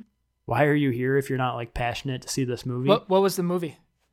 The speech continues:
Speaker 1: It was one of the X-Men movies. I think it is the sequel.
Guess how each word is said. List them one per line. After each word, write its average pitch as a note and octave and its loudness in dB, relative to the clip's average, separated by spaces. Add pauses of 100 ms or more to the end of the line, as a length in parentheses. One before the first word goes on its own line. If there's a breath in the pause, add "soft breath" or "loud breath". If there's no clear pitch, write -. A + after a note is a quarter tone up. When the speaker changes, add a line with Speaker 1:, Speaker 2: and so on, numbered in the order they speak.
(140)
Speaker 1:
It F3 -4
was E3 0
one F#3 2
of F3 0
the C#3+ 0
X-Men B2 -6
movies. A#2 -8
I C3 -2
think E3+ 0
it E3 2
is C#3+ 0
the C3+ -2
sequel. D3+ -2